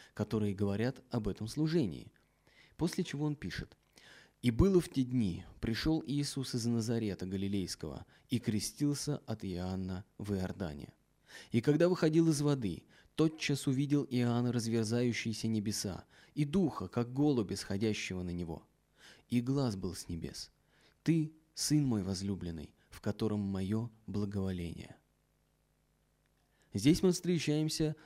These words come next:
со всеми тремя божественными ипостасями, с Троицей.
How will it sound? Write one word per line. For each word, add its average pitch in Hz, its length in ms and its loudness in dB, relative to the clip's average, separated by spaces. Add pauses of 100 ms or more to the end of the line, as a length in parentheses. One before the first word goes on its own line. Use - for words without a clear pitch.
(120)
со - 160 -2
всеми 131 320 2
тремя 147 480 0
божественными 120 800 0
ипостасями, - 760 -4 (300)
с - 120 -8
Троицей. 117 600 0